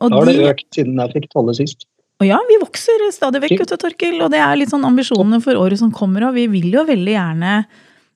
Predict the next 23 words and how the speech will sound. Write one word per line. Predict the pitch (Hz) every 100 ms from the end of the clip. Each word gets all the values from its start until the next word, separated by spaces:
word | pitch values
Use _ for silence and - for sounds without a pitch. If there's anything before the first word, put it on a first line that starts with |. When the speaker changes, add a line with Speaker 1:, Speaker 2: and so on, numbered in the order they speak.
| _
Speaker 1:
øke | 254 214 165 143 _ - 220 -
andelen | 202 170 170 175
bedrifter | 190 180 160 - 208
som | 226
er | 214 175 156
med | 151 180
i |
bransjeforeningen, | 185 170 - 160 165 160 202 214
rett | 170 -
og | -
slett | 170
fordi | - 190 170
at | 180
det | 180 180
gir | 175 180
deg, | 180 160 190
når | 226 202
du | 175
er | 202
ute | - 175 - 180
og |
representerer | 170 190 202 208 180 180 185
Rør-Norge, | 170 165 156 190